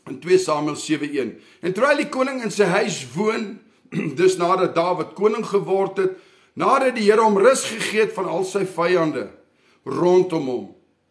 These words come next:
Ons kom ook 'n baie keer in 'n plek van rus en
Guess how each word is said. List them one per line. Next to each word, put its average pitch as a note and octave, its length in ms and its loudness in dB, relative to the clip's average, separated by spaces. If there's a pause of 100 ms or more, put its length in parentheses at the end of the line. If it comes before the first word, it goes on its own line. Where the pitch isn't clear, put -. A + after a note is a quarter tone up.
(240)
Ons C#4+ 300 -4
kom A#3+ 240 0
ook A#3 240 0
'n E3+ 100 -6
baie F#3+ 280 2
keer F#3+ 160 0
in E3+ 120 0
'n - 140 -6
plek F3+ 260 -6
van D3 260 -6
rus E3 440 -2
en A#2 260 -8